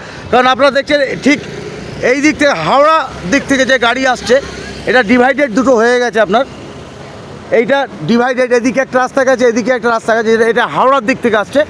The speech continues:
আর অপ-, আর হাওড়ার দিক থেকে এসে দেখবেন এই যে গাড়িটা যেটা আসছে সেটা উঠে যাচ্ছে আপনার ঠিক ব্রিজে, ঠিক ব্রিজে উঠে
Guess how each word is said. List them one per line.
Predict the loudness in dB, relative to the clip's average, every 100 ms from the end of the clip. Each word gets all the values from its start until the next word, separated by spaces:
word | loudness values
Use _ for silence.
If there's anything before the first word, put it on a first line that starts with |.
| -6 -18 -18 -12 -4
আর | -2 -2 -6 -10 -2 0
অপ-, | 0 -4 -8 -14 -16 -16 -14 -2
আর | -2 -2 -6 -10 -4
হাওড়ার | 0 2 0 -2
দিক | -2 -2
থেকে | 2
এসে | 2 4 2 2
দেখবেন | 0 0 -2 -2 -6 -6 -6 -6 0 0
এই |
যে | 2 2
গাড়িটা | 0 0 0
যেটা | 2 0
আসছে | 0 0
সেটা | 2 2
উঠে | 4 4 2
যাচ্ছে | 2 -2
আপনার | 0 -2 -4 -6 -6 -8 -6 -6 -4 -4 -4 -4 -4 0
ঠিক | 0 0 -4 -6 -8 -8 -8 -8 -8 -2 0 2
ব্রিজে, | 2 2 0 0 0
ঠিক | 0 2
ব্রিজে | 2 4
উঠে | 4 4